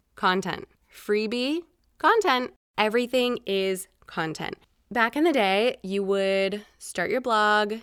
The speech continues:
and you would post on Instagram, and that was your content. Now you have so many more options. Your podcast, that's a great way to bring in new followers,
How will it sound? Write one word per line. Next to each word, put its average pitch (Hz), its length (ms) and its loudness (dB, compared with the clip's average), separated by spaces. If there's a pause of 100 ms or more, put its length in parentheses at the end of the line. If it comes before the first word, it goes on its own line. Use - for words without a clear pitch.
(280)
and 190 180 -4
you 214 80 2
would 214 140 0
post 196 300 -6
on 202 100 0
Instagram, 160 640 -6 (460)
and 185 140 -2
that 185 160 4
was 190 120 -4
your 196 80 -4
content. 165 500 -8 (500)
Now 214 760 -2
you 214 180 -6
have 214 320 -8 (120)
so 247 880 -2
many 220 440 -2
more 202 560 -2
options. 220 680 0 (420)
Your 196 160 -2
podcast, 226 1000 -4 (140)
that's 180 240 -10
a 208 60 -6
great 185 580 -2
way 214 160 2
to 202 80 0
bring 190 300 -2
in 175 480 -4
new 190 260 -2
followers, 175 760 -4